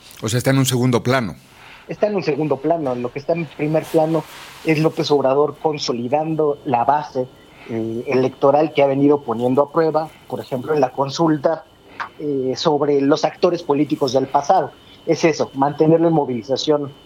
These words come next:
Speaker 2: permanente. Entonces, eh, es un objetivo electoral coyuntural, más allá del aporte democrático, eh, de largo plazo.
Speaker 1: Te van a decir, Gibran, quien escuche,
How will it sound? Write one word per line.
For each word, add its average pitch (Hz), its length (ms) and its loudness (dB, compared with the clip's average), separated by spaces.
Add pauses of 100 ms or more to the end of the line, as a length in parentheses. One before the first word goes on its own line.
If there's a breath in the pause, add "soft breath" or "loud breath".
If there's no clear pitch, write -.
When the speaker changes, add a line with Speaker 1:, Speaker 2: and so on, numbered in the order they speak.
(140)
Speaker 2:
permanente. 143 640 0 (360 loud breath)
Entonces, 180 600 0
eh, 151 540 4 (460)
es 156 260 0
un 180 100 4
objetivo 151 720 0
electoral 135 680 0
coyuntural, 139 800 0 (460 loud breath)
más 156 280 -6
allá 147 380 -2 (140)
del 123 100 -4
aporte 135 440 -4
democrático, 127 960 -2 (380)
eh, 113 260 -4 (800)
de 135 120 2
largo 139 340 2
plazo. 123 400 -4 (760 loud breath)
Speaker 1:
Te 175 100 -4
van 170 140 0
a 165 60 4
decir, 147 400 2
Gibran, 131 400 0
quien 123 200 -2
escuche, 131 460 -4